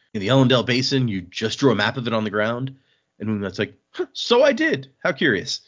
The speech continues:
So I feel like Elantrian magic has always been based on the location, and we know that, like, the map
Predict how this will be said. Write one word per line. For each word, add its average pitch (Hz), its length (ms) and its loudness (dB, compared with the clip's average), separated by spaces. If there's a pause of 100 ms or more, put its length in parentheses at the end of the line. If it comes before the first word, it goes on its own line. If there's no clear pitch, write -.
(280)
So - 220 -2
I 165 80 0
feel 247 180 0
like 196 300 -2 (260)
Elantrian 208 600 0
magic 143 400 0
has 127 120 -6
always 120 320 -2
been 104 220 -2
based 98 460 -2
on 95 520 -6
the 107 100 -4
location, 139 800 0
and 95 180 -6
we 101 120 -6
know 107 180 0
that, 101 140 -4
like, 107 240 -4 (240)
the 120 100 2
map 104 480 -2